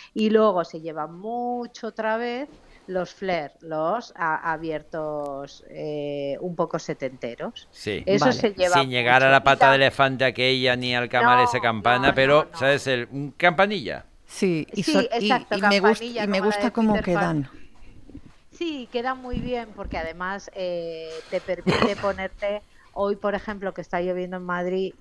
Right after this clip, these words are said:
Speaker 1: yo tengo unos negros y me permite ponerme las botas por dentro,
Speaker 3: Claro.
Speaker 1: ¿sabes? Y el vaquero por fuera.
Speaker 3: Hmm.
Speaker 1: De manera que, que vas, pues eso, con la pierna protegida,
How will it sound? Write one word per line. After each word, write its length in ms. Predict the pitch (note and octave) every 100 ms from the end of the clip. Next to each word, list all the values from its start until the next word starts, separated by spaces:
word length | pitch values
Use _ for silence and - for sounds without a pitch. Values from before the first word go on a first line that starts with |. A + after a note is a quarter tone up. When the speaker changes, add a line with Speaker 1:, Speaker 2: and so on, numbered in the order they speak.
| E3+
Speaker 1:
yo 260 | F3+ F3
tengo 420 | F3 F3 E3+ E3 -
unos 580 | F#3+ F#3 F3 E3+ F3 G3
negros 500 | F#3+ F#3 F#3 F#3 -
y 80 | G3
me 120 | E3+
permite 440 | E3 D#3+ E3 E3+
ponerme 420 | E3 E3 E3 D#3+ F3
las 240 | E3 D3+
botas 320 | E3 E3 F3+
por 220 | - E3 D#3
dentro, 440 | D#3 - - F#3+
Speaker 3:
Claro. 380 | - D#3 D3+ D3
Speaker 1:
¿sabes? 380 | F#3+ G3 G#3 F3
Y 40 |
el 80 | D#3+
vaquero 500 | D#3+ D#3+ G3+ F#3 F#3
por 160 | E3+ D#3+
fuera. 460 | - D3+ C#3 B2+ -
Speaker 3:
Hmm. 120 | F#3 D3+ -
Speaker 1:
De 140 | - E3
manera 560 | E3 D#3 D#3+ D#3+ E3+ E3+
que, 840 | F#3 E3+ E3 D#3+ D#3+ D#3 D3+ D3 _ - _
que 360 | - F3+ D#3+ D#3
vas, 280 | D#3+ D#3 -
pues 220 | F3 D#3
eso, 240 | F3 - D3
con 140 | D3+
la 120 | D3
pierna 280 | D#3 E3 E3
protegida, 840 | F3 D#3+ D3+ - F3+ F#3+ A3 C4+